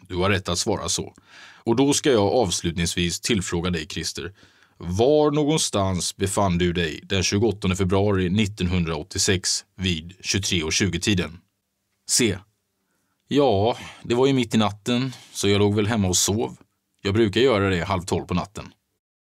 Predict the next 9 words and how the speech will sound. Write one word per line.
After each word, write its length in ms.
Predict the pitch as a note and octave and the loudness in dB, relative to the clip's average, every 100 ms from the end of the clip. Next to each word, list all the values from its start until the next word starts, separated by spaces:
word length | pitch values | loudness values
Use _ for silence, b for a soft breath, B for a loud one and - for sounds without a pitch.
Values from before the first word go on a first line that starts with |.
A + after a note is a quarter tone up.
| _ | _
F. 320 | G#2+ F#2+ - - _ _ _ _ _ _ _ _ | -4 -2 -6 -18 _ _ _ _ _ _ _ _
Och 200 | G#2 F#2+ | 0 2
var 240 | A2 B2 | 4 4
någonstans 680 | A#2+ A2+ A2+ - F2 D#2+ - | 2 0 0 -2 -2 -2 -4
låg 200 | F2+ E2+ | -2 -2
du 100 | E2+ | -2
och 120 | E2 F2 | -2 -2
sov? 400 | - G#2 - - _ _ _ _ _ _ | -2 -2 -6 -14 _ _ _ _ _ _
C. 280 | - F#2 | -4 -4